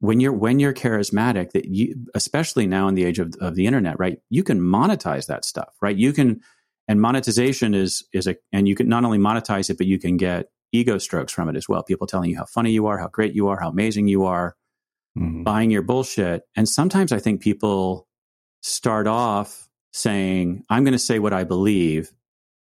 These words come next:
Speaker 1: and then I'm gonna get some attention, and then I'm gonna monetize that attention, and that's gonna be a, you know, a good thing." And then they start saying, "I'm gonna say what gets attention because I'm monetizing that attention."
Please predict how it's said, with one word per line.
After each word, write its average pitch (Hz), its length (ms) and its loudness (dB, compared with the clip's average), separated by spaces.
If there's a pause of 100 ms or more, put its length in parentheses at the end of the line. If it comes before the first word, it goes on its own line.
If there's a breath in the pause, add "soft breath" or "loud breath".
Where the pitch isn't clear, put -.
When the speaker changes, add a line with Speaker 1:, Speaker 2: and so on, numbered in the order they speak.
Speaker 1:
and 92 560 -2
then 101 240 0
I'm 107 100 0
gonna 101 200 0
get 98 160 -2
some 95 160 -2
attention, 95 520 -2
and 90 120 0
then 92 100 0
I'm 92 100 0
gonna 87 180 -2
monetize 90 520 -2
that 85 120 -4
attention, 87 460 -4
and 82 100 -4
that's 87 180 -6
gonna 85 160 -4
be 85 180 -2
a, 82 160 -4 (180)
you 90 80 -4
know, 80 120 -2
a - 20 -4
good - 180 -6
thing." 90 300 -2 (440)
And 107 140 4
then 139 100 4
they 147 120 2
start 113 260 -2
saying, 98 440 0
"I'm 120 180 4
gonna 131 160 2
say 107 240 0
what 101 180 0
gets 98 180 -2
attention 104 520 0
because 90 240 -2
I'm 90 120 0
monetizing 90 540 -2
that 87 120 -6
attention." 87 600 -6